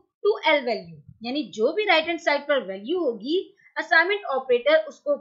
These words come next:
copy कर देगा left hand side पर। इसीलिए दोस्तों, हमेशा जो आपकी left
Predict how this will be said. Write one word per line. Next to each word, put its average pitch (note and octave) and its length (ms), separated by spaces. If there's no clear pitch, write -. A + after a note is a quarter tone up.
copy B3 340
कर B3 220
देगा A3 340
left E4 420
hand D4+ 160
side B3 280
पर। F3 240
इसीलिए G#4 280
दोस्तों, D4+ 440
हमेशा F#4 320
जो D4 160
आपकी D4 420
left - 420